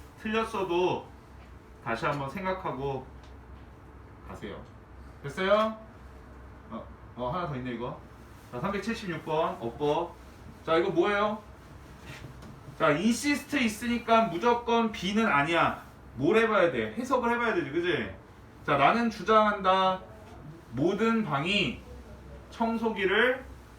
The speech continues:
제공받는다고 주장한다?" 좀 이상하잖아. 그죠? 청소-, 아니, 청소기래. 소화기죠.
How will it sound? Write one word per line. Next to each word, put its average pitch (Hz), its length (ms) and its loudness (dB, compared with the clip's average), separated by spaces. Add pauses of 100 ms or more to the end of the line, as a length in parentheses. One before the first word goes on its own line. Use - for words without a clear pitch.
(440)
제공받는다고 165 1200 -2
주장한다?" 131 640 -4 (200)
좀 147 100 -10
이상하잖아. 143 440 -6 (460)
그죠? 180 360 -2 (880)
청소-, 220 400 -2
아니, 123 160 -2
청소기래. 202 480 -4 (880)
소화기죠. 170 460 -6